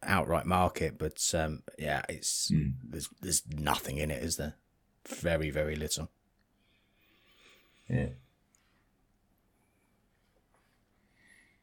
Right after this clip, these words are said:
Speaker 2: Tweet your bets out, Barrett, Barry, once you've actually had, uh,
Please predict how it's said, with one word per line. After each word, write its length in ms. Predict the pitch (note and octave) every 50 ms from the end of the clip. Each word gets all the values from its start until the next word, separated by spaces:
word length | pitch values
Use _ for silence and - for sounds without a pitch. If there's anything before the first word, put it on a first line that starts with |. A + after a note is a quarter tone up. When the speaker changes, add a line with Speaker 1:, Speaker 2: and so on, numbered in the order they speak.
| _ _ _ _ _ _ _ _ _ _ -
Speaker 2:
Tweet 260 | - - - F3+ F3+ D3+
your 120 | C#3+ B2+
bets 340 | B2+ C#3+ C3 B2+ - - -
out, 260 | A2+ G2+ F#2+ F#2 -
Barrett, 360 | - G2+ G2 F#2+ F#2+ F#2+ - -
Barry, 260 | G#2+ G2+ G2 G2 G2
once 260 | G2 G#2 G2+ G2+ -
you've 140 | A2 G#2 G#2
actually 460 | G2+ G2+ G2+ - - - G2 F#2 F#2
had, 360 | F#2+ G2 G2 F#2+ - - -
uh, 220 | G2+ F#2+ F#2+ -